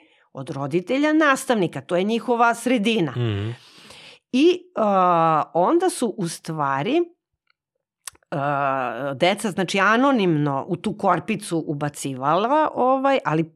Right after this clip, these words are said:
Speaker 1: između su bio niz, a, kako kažem, vežbi, igri za opuštanje, za, za nekako, za razmišljanje, gde smo mi sva-, na jedan način sa decom o
Speaker 2: Mhm.
Speaker 1: tome razgovarali, na drugi sa roditeljima. I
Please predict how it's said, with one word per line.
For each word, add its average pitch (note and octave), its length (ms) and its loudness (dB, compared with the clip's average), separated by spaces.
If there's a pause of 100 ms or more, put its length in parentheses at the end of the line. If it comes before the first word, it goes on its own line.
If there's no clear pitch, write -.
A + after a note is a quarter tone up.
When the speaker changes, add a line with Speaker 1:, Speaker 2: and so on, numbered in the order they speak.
(120)
Speaker 1:
između A3 480 -2
su A3+ 160 -6
bio A3 280 0
niz, G3+ 760 0
a, F3 520 2
kako G#3+ 240 -2
kažem, F#3+ 580 -2
vežbi, F3+ 580 0
igri E3 540 -2
za F3 160 0
opuštanje, F#3 760 -2
za, D#3 340 2 (960)
za F3+ 280 -4
nekako, G#3 480 -4
za F#3 200 2
razmišljanje, G#3+ 920 0
gde F#3+ 180 -2
smo G#3 180 -2
mi A3+ 140 2
sva-, G#3+ 380 -2
na G3 140 -2
jedan G3+ 260 0
način G3+ 320 -2
sa F#3+ 160 -2
decom A#3 420 0
o C4+ 40 0
Speaker 2:
Mhm. - 80 -2
Speaker 1:
tome C4+ 220 0
razgovarali, B3 580 0
na G#3+ 100 0
drugi G#3+ 240 -2
sa G3+ 160 -2
roditeljima. E3 500 -2 (760)
I D#4 240 4